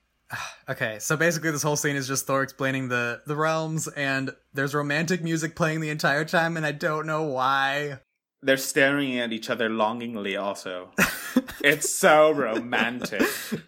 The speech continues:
Speaker 2: Don't you want your date night to be on some weird roof in the middle of some tiny town in New Mexico talking about the World Tree? Also, as, like, a sciencey person,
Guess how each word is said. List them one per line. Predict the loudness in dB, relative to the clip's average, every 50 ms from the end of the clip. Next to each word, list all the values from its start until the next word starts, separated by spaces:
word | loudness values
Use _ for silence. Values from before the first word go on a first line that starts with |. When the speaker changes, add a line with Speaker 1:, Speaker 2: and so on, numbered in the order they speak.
| _ 4
Speaker 2:
Don't | 6 6 6 4
you | 0 -2 0 2
want | 4 4 4 2 2
your | 2 2 0
date | 2 4 4 4 4 2 2
night | 0 0 0 -2 -4
to | -6
be | -4 0 2 2
on | 4 2 0 -2 -4
some | -4 -4 -2 -2 -2 -2
weird | 0 2 2 2 2 0 -2
roof | -2 -2 -2 -2 -4 -4
in | -6 -2
the | 0
middle | 2 2 4 4 2
of | 2
some | 0 -6 -10 -6
tiny | -4 -2 -2 -2 -2 -4
town | -4 -2 0 0 2 2 0
in | -2 -4 -4
New | -4 -2
Mexico | 0 0 0 0 -4 -6 -2 0 0 0 0
talking | -2 -4 -4 -4 -4 -6 -6 -4
about | -4 0 0 2 2 0 0 -2
the | -4 -4
World | -2 0 0 0 0 -2 -4
Tree? | -6 -8 -6 -4 -4 -4 -6 -8 -12 _ _ _ _ _ _ _ _ _ _ _ _ _ _ -20 -20 -20 -4 4
Also, | 6 6 6 6 6 4 4 4 4 2
as, | 4 4 4 4 2
like, | 0 -2 -2
a |
sciencey | -4 -2 0 0 0 0 0 -4 -8 -10 -4
person, | 0 0 0 0 0 -2 -4 -4 -6 -8 -12